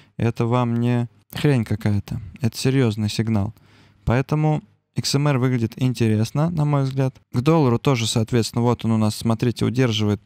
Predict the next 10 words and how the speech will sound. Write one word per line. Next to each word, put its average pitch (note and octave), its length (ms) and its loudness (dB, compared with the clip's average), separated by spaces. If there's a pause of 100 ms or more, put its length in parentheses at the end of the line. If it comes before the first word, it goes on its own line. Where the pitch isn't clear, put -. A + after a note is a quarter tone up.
(180)
параболическую A2+ 640 -2
структуру. - 480 0
С G#2+ 40 0
другой A#2 240 0
стороны, B2 300 -2
он, A#2 120 -2
конечно, A#2 300 -2
ее A2+ 120 2
щас A2 180 -4
пробивает. B2 640 0